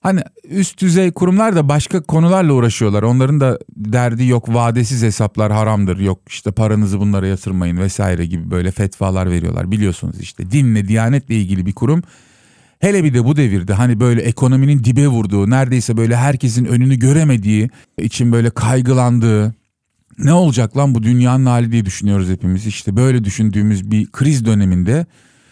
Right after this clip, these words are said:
çıkıyorsun, "Bankalardan paranızı çekin" açıklaması. Yani bankalardan paranızı çekin. Vay. Senin kurumunun da vadesiz hesapları var mı mesela aynı bankalarda?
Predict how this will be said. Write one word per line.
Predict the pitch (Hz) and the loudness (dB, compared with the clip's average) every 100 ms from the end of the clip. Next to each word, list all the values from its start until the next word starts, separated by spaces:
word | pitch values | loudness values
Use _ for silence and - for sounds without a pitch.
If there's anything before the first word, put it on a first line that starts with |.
| _ | _
çıkıyorsun, | - 214 151 104 156 139 | -6 -2 0 0 0 0
"Bankalardan | 151 156 127 113 110 139 | 2 0 0 0 0 0
paranızı | 127 127 113 110 120 | 0 0 0 -2 -2
çekin" | 131 117 104 | -4 -2 -2
açıklaması. | 98 - 101 107 90 | -2 -4 -2 -2 -2
Yani | 131 127 117 98 - _ _ _ _ _ _ _ _ - | 0 0 0 0 -4 _ _ _ _ _ _ _ _ -4
bankalardan | 135 156 147 143 127 120 139 | 0 2 2 0 0 0 -2
paranızı | 131 131 127 120 120 | 0 0 0 0 -2
çekin. | - 113 98 87 85 _ - | -4 -2 -4 -6 -12 _ -6
Vay. | 117 117 78 90 - _ _ _ _ _ _ _ _ _ _ _ _ _ _ _ _ _ _ - | -4 -4 -6 -12 -18 _ _ _ _ _ _ _ _ _ _ _ _ _ _ _ _ _ _ -6
Senin | - 180 202 | 0 2 2
kurumunun | - 156 160 170 185 | 0 0 2 4 2
da | 143 131 | 2 2
vadesiz | 135 135 143 - | 2 0 -2 -2
hesapları | 135 131 120 143 143 | -2 -2 -2 0 2
var | 165 | 0
mı | 131 | 0
mesela | 95 - 95 | 0 0 -2
aynı | 113 113 98 | 0 0 0
bankalarda? | 92 82 90 82 80 82 | 0 0 -2 -2 -4 -6